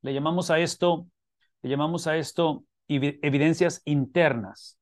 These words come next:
¿Qué es lo que la misma Biblia me dice? En otras palabras, eh, estamos acercándonos a la Biblia como una pieza, lo cual lo es, como una pieza literaria. Es más que una pieza literaria, pero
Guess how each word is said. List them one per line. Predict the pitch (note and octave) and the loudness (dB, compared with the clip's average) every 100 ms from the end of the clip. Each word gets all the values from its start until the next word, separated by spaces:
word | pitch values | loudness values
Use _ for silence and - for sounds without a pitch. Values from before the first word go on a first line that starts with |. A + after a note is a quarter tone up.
| - | -2
¿Qué | D#3+ | 0
es | D3+ | 2
lo | E3 E3 | 0 -2
que | - C#3 C3 | 0 0 0
la | C3 | -2
misma | C3 D3+ D#3+ | 0 0 0
Biblia | D3+ C#3+ C#3+ C3+ C3 | 0 0 0 -2 -4
me | C#3+ C#3+ C3+ | -4 -2 -2
dice? | B2+ D#3+ C3+ - F#2+ - _ _ _ - | 0 0 0 -4 -14 -18 _ _ _ -2
En | |
otras | D3 E3+ | 0 6
palabras, | D#3+ D3+ C3+ - _ _ _ _ _ - _ _ _ | 8 8 4 0 _ _ _ _ _ -20 _ _ _
eh, | C#4+ F4 - _ _ | -18 -16 -18 _ _
estamos | D#3 - E3 F#3 F#3+ | -4 4 6 6 2
acercándonos | E3+ D3 E3+ E3+ E3 D#3 | 0 2 0 0 -2 0
a | |
la | D3+ | 0
Biblia | D3 D#3 D#3 D3+ | 0 -2 0 0
como | C#3 C#3 C#3 | -2 -4 0
una | D3 D3 C3 | 0 0 -2
pieza, | - E3+ D3+ - C3 C3 _ _ _ | -2 0 0 0 -4 -4 _ _ _
lo | A#2+ | -10
cual | - D3 | 0 4
lo | D#3+ C#3 | 4 2
es, | B2+ - _ _ | 0 -6 _ _
como | - C3+ D3 | -8 -2 0
una | D#3 - | 0 0
pieza | D#3+ D#3 D3+ | -4 -2 -2
literaria. | C#3+ B2 C3+ C3+ A#2+ G#2 - _ _ _ _ _ _ _ _ _ _ _ _ _ _ | -4 -2 4 4 4 -4 -14 _ _ _ _ _ _ _ _ _ _ _ _ _ _
Es | D3 | -2
más | D3 A3 - | 4 4 4
que | |
una | F3+ E3+ | 0 0
pieza | E3+ D3+ | 0 -2
literaria, | C#3+ D3 E3+ D#3 C#3 C3+ | -4 0 2 2 0 -4
pero | C3+ B2 A#2+ | -4 -4 -4